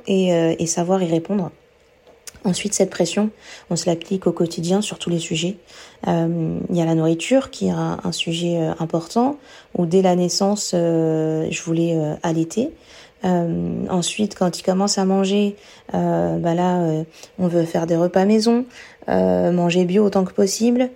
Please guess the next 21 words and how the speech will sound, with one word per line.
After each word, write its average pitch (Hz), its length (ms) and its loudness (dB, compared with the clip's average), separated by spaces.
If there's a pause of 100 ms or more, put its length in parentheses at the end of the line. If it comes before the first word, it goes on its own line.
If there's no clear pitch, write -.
(400)
euh, 175 240 4
faire, 185 340 2
euh, 175 160 2
des 180 180 2
repas, 185 560 2
euh, 170 40 0
différents 185 540 0
à 175 100 -2
chaque 165 220 -6
repas. 240 340 -2
Donc, 190 160 -4
on 175 60 -4
se - 160 -10
met 190 80 0
à 175 80 0
cuisiner, 185 500 -2
euh, 165 80 -4
quatre - 220 -6
fois 185 140 -2
par 180 200 -2
jour. 202 320 0